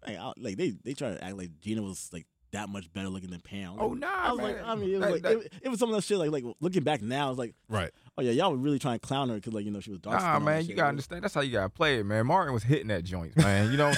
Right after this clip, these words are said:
Speaker 2: I'm saying?
Speaker 1: <laughs>
Speaker 2: He had to be discreet about it. You know what I'm saying? But when Gina would go off to work, I'm sure, you know, Pam would come over. You know what I'm
Speaker 3: Mm-hmm.
Speaker 2: saying? Martin and Pam was getting it in. Straight up.
Speaker 3: My Wife and Kids. Did you watch that?
Speaker 1: Yeah, I did watch that for a couple of seasons.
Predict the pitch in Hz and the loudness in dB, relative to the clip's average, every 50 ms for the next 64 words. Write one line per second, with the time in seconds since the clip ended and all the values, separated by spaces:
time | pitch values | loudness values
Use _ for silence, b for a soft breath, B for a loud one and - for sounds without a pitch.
0 | - - - 143 143 147 - 139 135 135 269 - - - 247 - - - - - | 6 6 8 8 8 6 6 6 4 2 0 -2 -2 -2 -4 -4 -2 0 2 4
1 | 180 190 196 196 196 175 190 170 165 180 165 165 - - - 190 202 190 180 165 | 6 6 6 6 6 4 2 0 0 0 0 0 -2 -2 -2 -2 0 2 4 6
2 | 151 156 147 147 147 147 151 - - _ _ - 156 156 156 156 156 160 156 147 | 6 8 8 6 6 4 2 -2 -6 _ _ -4 0 2 4 6 4 4 4 2
3 | - - 160 156 156 147 143 143 139 147 143 127 143 170 175 175 170 160 160 160 | 4 4 6 6 6 6 4 4 4 2 2 4 4 4 4 4 2 4 4 4
4 | 160 156 156 156 151 - 160 147 123 123 120 127 127 123 - _ _ - - 131 | 6 4 4 2 0 0 0 2 4 6 6 4 4 0 -4 _ _ -4 -2 -2
5 | 135 - 151 147 143 139 135 135 127 127 123 123 123 123 127 123 98 65 - - | 0 2 2 4 4 4 4 4 4 4 4 6 6 4 2 2 0 -4 -2 2
6 | 135 135 135 135 139 139 139 127 - 151 139 135 127 123 123 120 110 110 110 110 | 4 4 6 6 4 2 2 2 2 2 4 4 4 6 4 4 4 4 4 4
7 | 117 120 104 113 131 135 131 127 131 117 123 143 151 151 151 147 147 143 139 135 | 4 2 0 -2 0 0 2 2 2 2 2 4 4 4 4 4 2 2 4 4
8 | 139 147 151 160 160 160 - 170 156 160 175 190 185 156 131 127 147 160 165 180 | 6 6 6 6 4 4 4 4 4 4 4 4 4 4 6 6 6 6 6 6
9 | 202 240 - 339 233 170 - _ _ _ _ _ _ _ _ _ _ - - 143 | 4 4 4 2 0 -4 -8 _ _ _ _ _ _ _ _ _ _ -6 -2 0
10 | 170 208 - 165 - - - _ 104 113 135 151 165 165 143 147 123 - 156 170 | 0 2 2 2 2 0 -4 _ 4 6 8 8 8 6 4 2 2 4 6 6
11 | 202 220 - - 131 135 160 165 180 160 - - 160 196 247 - _ _ _ _ | 6 4 2 0 2 4 6 6 4 4 2 2 0 0 -2 -8 _ _ _ _
12 | _ _ - 208 202 143 120 107 104 104 104 - 117 101 - - 120 113 107 104 | _ _ -6 -4 -2 0 0 0 0 -2 -2 -2 -4 -6 -6 -4 -4 -2 -2 -2
13 | 95 90 - - - 127 117 - 107 101 95 - - - 92 85 76 71 | -2 -4 -6 -6 -6 -6 -4 -4 -4 -4 -4 -6 -8 -8 -8 -8 -10 -12